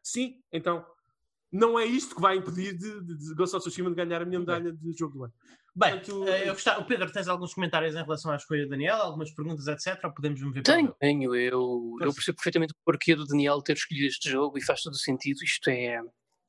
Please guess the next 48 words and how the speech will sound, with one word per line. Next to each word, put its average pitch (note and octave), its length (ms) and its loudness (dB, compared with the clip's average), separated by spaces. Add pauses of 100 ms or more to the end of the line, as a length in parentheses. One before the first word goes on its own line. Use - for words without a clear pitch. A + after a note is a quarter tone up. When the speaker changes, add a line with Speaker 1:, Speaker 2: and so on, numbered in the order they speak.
(440)
Speaker 3:
aliás, F3+ 440 4 (340)
eh, D#3+ 160 4
sinto E3+ 260 -2 (100)
que E3+ 260 2
nós E3+ 280 2
os D3+ 100 -8
três D3 240 0
aqui D3 180 -2
adoramos C#3+ 480 2
jogos C3+ 460 2
de C3 80 4
origem C3 260 2
japonesa C3 600 2
e C#3+ 520 0
tendo G3 160 6
em F#3 80 0
conta F#3 360 4
que F#3+ 100 0
o - 40 4
Japão E3 540 4 (1000)
adorou F#3 360 6
de G#3+ 120 -16
paixão G3 340 4
este F3 180 -2
jogo D#3 260 0
até D#3 120 4
ao D3 60 4
ponto D#3+ 200 2
da C#3 100 -6
Famitsu D3 340 0
dar-lhe D3+ 320 2
a D#3+ 80 2
pontuação D#3+ 440 2
máxima C#3+ 480 0
e C3 60 -2
vários C3+ 260 0
diretores, C#3 520 0
como B2 160 -12
por B2+ 80 -4
exemplo B2 240 -2
o A#2+ 40 0
Hideki C3 280 0
Kamiya, C3+ 580 2
o A#2+ 60 0
Masahiro B2+ 400 -4
Sakurai C3 520 2
e A#2+ 140 -2
afins, C3+ 400 0